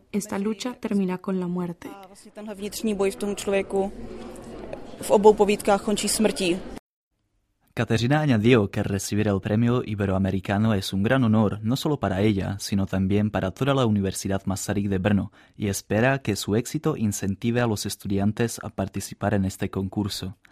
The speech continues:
Speaker 3: El segundo lugar fue para Matouš Hartmann de la Universidad Carolina de Praga, quien se centró en su trabajo en los testimonios de cuatro checos que vivieron el golpe de Estado de Chile en mil novecientos setenta y tres. La tercera galardonada,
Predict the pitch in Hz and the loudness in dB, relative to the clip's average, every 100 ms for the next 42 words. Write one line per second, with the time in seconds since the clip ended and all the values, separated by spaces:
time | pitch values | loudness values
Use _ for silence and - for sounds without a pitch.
0 | _ _ _ - 98 - 127 160 139 139 | _ _ _ -4 -2 0 0 2 4 4
1 | 160 175 - 113 101 101 101 104 123 113 | 2 2 0 0 2 2 2 2 0 0
2 | 110 113 - 95 95 95 95 95 98 95 | 0 -2 0 0 0 0 0 0 0 0
3 | - 104 98 - 101 98 101 113 123 95 | -2 -2 -2 -2 -2 2 4 4 2 0
4 | 98 - 98 95 104 - - 98 98 101 | -4 0 0 -2 -8 -12 -6 -4 -4 -2
5 | 101 98 110 135 131 - - 98 107 - | -2 0 0 0 0 -4 0 0 0 0
6 | 123 101 101 95 - 101 - 101 110 127 | -2 0 0 -2 -4 -8 -2 0 4 2
7 | 127 107 98 139 147 143 - 104 - 127 | 0 -4 -2 -2 0 0 -2 -2 -2 -4
8 | - - _ 110 101 98 98 110 120 123 | -6 -20 _ 0 2 2 2 4 4 2
9 | 101 95 104 127 165 120 113 - 107 113 | 0 0 0 0 0 0 -2 -2 0 0
10 | 101 98 - 104 107 113 101 98 117 131 | 0 -2 -2 0 2 0 -2 2 2 4
11 | 127 120 107 107 98 - 90 98 98 95 | 2 0 -2 -4 -4 -6 -6 -6 -4 -8
12 | - 87 95 - _ _ - - - 107 | -8 -8 -10 -14 _ _ -20 -20 -10 -6
13 | - 104 - 117 120 110 104 98 92 98 | -4 -4 -2 0 2 2 2 2 2 2
14 | 104 120 139 | 2 2 -2